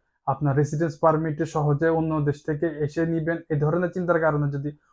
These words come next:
পর্তুগাল আপনি, আহ, সিলেক্ট করেন, সেক্ষেত্রে আমি বলবো এটা ভুল সিদ্ধান্ত হবে। কিন্তু আপনি যদি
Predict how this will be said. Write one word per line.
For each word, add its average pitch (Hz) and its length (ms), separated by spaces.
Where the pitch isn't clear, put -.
পর্তুগাল 143 440
আপনি, 139 340
আহ, 135 760
সিলেক্ট 147 440
করেন, 190 360
সেক্ষেত্রে 151 500
আমি 151 180
বলবো 156 420
এটা 143 320
ভুল 143 220
সিদ্ধান্ত 143 400
হবে। 165 320
কিন্তু 147 280
আপনি 170 380
যদি 160 180